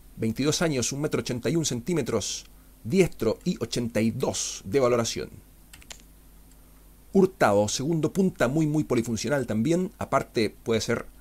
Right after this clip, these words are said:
volante por ambas bandas, delantero centro, media punta y lateral por la banda derecha. Este hombre de veintitrés años, con un metro setenta y siete centímetros de estatura, diestro y setenta y ocho de valoración para este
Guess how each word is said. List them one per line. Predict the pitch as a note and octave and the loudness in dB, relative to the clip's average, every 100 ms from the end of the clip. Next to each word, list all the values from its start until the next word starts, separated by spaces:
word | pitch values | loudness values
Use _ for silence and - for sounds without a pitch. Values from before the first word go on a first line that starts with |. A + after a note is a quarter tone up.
| - - | -20 -6
volante | G#2 C3 C3+ A#2 | 2 2 2 0
por | A2+ | 2
ambas | A2 G#2+ | 0 0
bandas, | D#3+ E3 E3+ - - F#2 | -2 -2 -4 -6 -10 -2
delantero | A2+ G#2+ - A2+ | 0 0 -2 -4
centro, | - F#3 E3+ - - - - - - - - - - | -2 -4 -4 -8 -10 -14 -20 -20 -20 -20 -20 -20 -4
media | C#3+ E3+ C3 F#3 | 0 2 2 2
punta | G3 F3 D#3+ - - - - - - - | 0 0 -2 -4 -12 -20 -20 -20 -20 -10
y | C#3+ - | -6 0
lateral | A2+ A#2 B2+ C#3 B2 | 2 2 2 0 0
por | A2 | 0
la | A2 | 0
banda | A#2+ A#2 | 0 0
derecha. | C3 A2+ A2 | -2 -4 -6
Este | - | -2
hombre | B2+ A2+ G#2+ | 0 0 0
de | |
veintitrés | G#2+ A2 G#2 B2+ - | 0 -2 -4 -4 -2
años, | C#3+ A2+ - | 0 0 -2
con | - A2+ | -2 0
un | A#2 | 0
metro | C3 A2+ | -2 -4
setenta | A#2+ A2+ A2 | -2 -2 0
y | G#2+ | -2
siete | - D#3+ A#2+ | -2 -2 -2
centímetros | A2+ D3 C3+ A2+ | -4 -4 -4 -2
de | A2+ | -2
estatura, | A2 A2 F3+ F3 E3+ | -2 -4 -2 -2 -2
diestro | F#2+ C#3+ F#3 - C3+ B2+ - - - - | -4 2 2 2 -4 -4 -8 -20 -20 -10
y | A#2 | -6
setenta | A#2 B2 A#2 G2+ | -4 -4 -2 -2
y | B2 | 0
ocho | C#3 A#2 | 0 0
de | A2+ | 2
valoración | G#2+ A2 - C#3 A#2 | 2 0 -2 -2 -2
para | G#2+ A2 | -2 -4
este | - G#2 F#2+ | -4 -4 -4